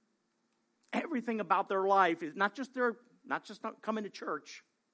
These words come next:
not just serving in the church, but their work, their play, how they are with their family, how they interact in their community. Every arena of life has God in view.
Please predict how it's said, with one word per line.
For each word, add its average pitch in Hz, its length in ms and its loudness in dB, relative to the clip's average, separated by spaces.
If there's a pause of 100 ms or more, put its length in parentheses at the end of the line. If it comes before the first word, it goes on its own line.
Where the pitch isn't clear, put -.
(680)
not - 160 0
just 220 180 -6
serving 214 340 2
in 208 80 -2
the 196 80 -4
church, 175 640 0 (460)
but - 100 -20
their 98 100 -10
work, 190 540 2 (460)
their 101 120 -6
play, 214 560 2 (840)
how 139 140 -4
they 135 120 0
are 156 220 6
with 139 140 -6
their 127 100 -6
family, 214 760 -2 (440)
how 147 160 -2
they 156 160 -2
interact 156 440 0
in 165 100 -10
their 147 140 -2
community. 220 680 0
Every 233 540 0
arena 202 540 -2
of 175 160 -2
life 156 320 0
has 143 180 -10
God 127 440 -2
in 135 180 -6
view. 120 340 -6